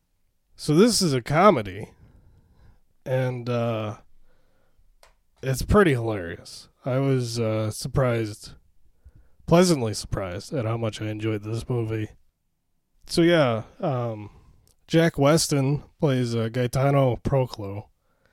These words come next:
and, uh, like it said, he's, uh, he's on the run from his brother-in-law, who's played by Jerry Stiller,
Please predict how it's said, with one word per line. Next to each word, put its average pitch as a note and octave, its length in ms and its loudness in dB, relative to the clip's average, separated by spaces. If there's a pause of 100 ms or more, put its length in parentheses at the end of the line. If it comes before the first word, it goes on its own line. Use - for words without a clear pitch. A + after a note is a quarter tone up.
(560)
and, A2+ 300 -4
uh, G#2+ 300 -2
like A2 160 -6
it A2 120 -8
said, A#2+ 220 -4
he's, A2+ 320 -4
uh, A2+ 80 -2
he's A#2+ 220 -6
on B2+ 100 0
the B2 80 0
run C3+ 220 2
from C3+ 180 0
his A#2 140 -2
brother-in-law, B2 720 4
who's A#2+ 240 -4
played A#2 240 0
by A2+ 140 -2
Jerry A#2+ 340 0
Stiller, A2+ 540 -4